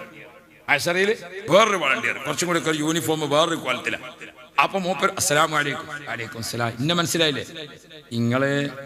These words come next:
ഞാൻ നിങ്ങൾ ഓതിനെ ഖുൽ ഹു അല്ലാഹു ഇല്ലേ, അതാണ് ഞാൻ. ഇനി ഇൻഷാ അല്ലാ എന്റെ ഒപ്പം പോരും, ഇനി ഞാൻ കൊണ്ടേക്കോളാം." ഫാത്തിഹ നമ്മളെ മെല്ലെ മൂപ്പർക്കാണ് ഏൽപ്പിച്ചു കൊടുത്തു. അല്ലാ, ഖുൽ ഹു അല്ലാഹുവിന്റെ ഒപ്പം ഇങ്ങനെ പോകാൻ.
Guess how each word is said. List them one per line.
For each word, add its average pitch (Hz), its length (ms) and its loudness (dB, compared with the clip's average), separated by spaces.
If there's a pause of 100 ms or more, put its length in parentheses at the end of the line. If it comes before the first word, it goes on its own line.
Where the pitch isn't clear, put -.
(360)
ഞാൻ 151 320 6
നിങ്ങൾ 214 300 2
ഓതിനെ 220 240 4
ഖുൽ 208 340 2
ഹു 208 60 4
അല്ലാഹു 220 220 6
ഇല്ലേ, 226 400 4
അതാണ് 220 260 6
ഞാൻ. 202 260 6 (440)
ഇനി 226 140 6
ഇൻഷാ 196 300 4
അല്ലാ 185 180 4
എന്റെ 196 180 4
ഒപ്പം 170 200 2
പോരും, 151 300 -2
ഇനി 165 80 0
ഞാൻ 165 200 4
കൊണ്ടേക്കോളാം." 120 460 -4 (140)
ഫാത്തിഹ 143 420 0
നമ്മളെ 143 220 2
മെല്ലെ 135 260 -2
മൂപ്പർക്കാണ് 143 480 -2
ഏൽപ്പിച്ചു 113 300 -4
കൊടുത്തു. 104 160 -8 (200)
അല്ലാ, 113 580 0 (240)
ഖുൽ 143 120 0
ഹു 180 100 6
അല്ലാഹുവിന്റെ 190 380 2
ഒപ്പം 196 140 -2
ഇങ്ങനെ 196 180 2
പോകാൻ. 190 400 2